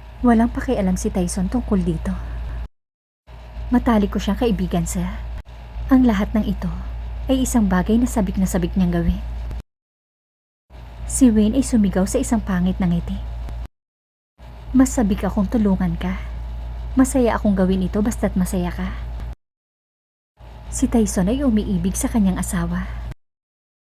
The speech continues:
Inutusan niya si Wayne na buhatin ang mabibigat na box. Sa harap ni Wayne,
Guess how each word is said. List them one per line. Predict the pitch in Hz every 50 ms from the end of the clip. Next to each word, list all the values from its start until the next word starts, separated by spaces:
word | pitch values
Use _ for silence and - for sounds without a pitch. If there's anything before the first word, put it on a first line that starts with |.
| _ - - - - - -
Inutusan | 277 262 262 262 262 - 240 214 - 220 202 202
niya | 196 190
si | - 208
Wayne | 180 180 175 180 214
na | 240
buhatin | 226 247 214 202 202 196 180 - 190 208
ang | 233 247 240
mabibigat | 233 190 196 180 175 175 - 165 -
na | - 175
box. | 165 165 175 180 - - - - - - - - - - - - - - - - _ _ _ _ _ _ _ _ _ - - -
Sa | - - 262
harap | 208 226 226 202 202 - 214
ni | 190
Wayne, | 185 175 160 170 196 190